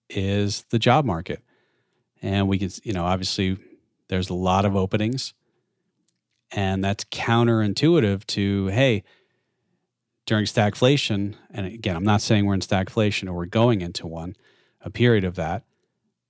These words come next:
but you would expect people to be not only tough to get work, but then you might see job loss. So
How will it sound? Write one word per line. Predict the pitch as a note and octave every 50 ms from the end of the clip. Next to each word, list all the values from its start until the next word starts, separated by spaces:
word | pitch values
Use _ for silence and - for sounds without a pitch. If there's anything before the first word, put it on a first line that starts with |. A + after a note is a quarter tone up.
| _ _ _ _ _ _ _ _
but | - A#2+ B2 C3
you | C3+ A#2+ B2+
would | C#3+ D#3+
expect | E3+ D#3+ - - - - G#2 G#2+ - _ - - - _ _ -
people | - A#2 A2 G#2+ - G#2 G#2 G2+
to | - -
be | G#2 G2 G#2 G2+ G2+ G2 G2 F#2+ F#2 F#2 F#2+ A2 A3 C#4 _ _ _ _ _ _ _ _ _ _ _ -
not | A2+ A#2+ B2+ C3+
only | C3 B2 A#2 G#2+ G2
tough | - - - - B2 A#2 - -
to | - - A2
get | G#2+ G2+ F2 F#2
work, | A#2 D3+ F#3 F3 D3 C#3+ - -
but | - A#2
then | G#2+ A2+ A2 A2 G#2+ G#2+ G#2 G#2+ C3
you | C#3 C3 B2 A2+ G#2+ G#2+
might | G#2+ G#2 G2+ G2+ F#2
see | - - - G2
job | F#2+ G2 G#2 G2 F#2+ G2 F#2
loss. | G2+ G#2+ G#2+ G#2 F2 E2+ - - - _ _ _ _ _ _ _ _ _ _ _ _ _ _ _ _ _ _ _ -
So | - - - B2+ A#2+ A#2+ A#2+ A#2 A2+ A#2 A#2 A#2+ -